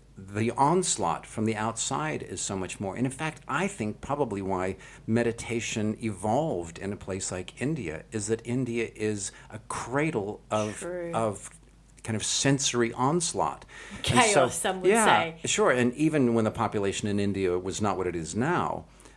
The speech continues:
Speaker 1: there was so much chaos and so much intensity that it became a part of their culture and their,
Speaker 2: Mm.
Speaker 1: their experience to say, "Look, it's a good thing to go off to the Himalayas. It's a good thing to sit in a cave. It's a good thing to sit quietly for a few minutes every day,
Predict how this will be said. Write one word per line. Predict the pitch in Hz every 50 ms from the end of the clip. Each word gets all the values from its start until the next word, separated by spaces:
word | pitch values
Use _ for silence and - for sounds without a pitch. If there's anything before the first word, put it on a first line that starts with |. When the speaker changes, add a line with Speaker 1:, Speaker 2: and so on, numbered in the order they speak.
| - -
Speaker 1:
there | - 104
was | 104 -
so | - - - 156 165 190
much | 170 135 110 - -
chaos | - 110 98 95 98 90 82 82 -
and | 95 92
so | - - - 165
much | 170 147 110 - -
intensity | 98 101 95 - 127 160 165 165 123 101 98
that | 90 104 101
it | 110
became | - 120 120 - - 131 127 117
a | 107 107 - -
part | - - - - 175 190 196 190
of | 127 101
their | - 95
culture | - - - - - 262 294 302 - - - - - 170
and | 165 165 165
their, | 165 113 107 104 110 113
Speaker 2:
Mm. | - - - -
Speaker 1:
their | - 110 101 98 101
experience | 104 - - - - 185 226 214 156 120 110 -
to | - 117
say, | - - 113 123
"Look, | 170 156 - - - - - -
it's | - -
a | - 123
good | 123 143 127 -
thing | - 156 156
to | 120 110
go | 104 101
off | 92 82 82
to | -
the | 85 90
Himalayas. | 87 101 95 95 90 90 92 92 85 73 -
It's | 76 - - -
a | 120
good | 139 139 117
thing | 139 147 135
to | 123 107
sit | - - - - 110 85 -
in | 85 92 92
a | 90
cave. | - - 95 82 80 80 -
It's | - - - -
a | 117
good | 120 156 156 -
thing | 135 131 120
to | 101 92
sit | - - - 95 87 -
quietly | - - 120 127 127 123 110 95 92 90
for | 82 - 98
a |
few | 90 - - 107
minutes | 98 95 92 90 - 92
every | 90 85 87
day, | - 90 82 80 -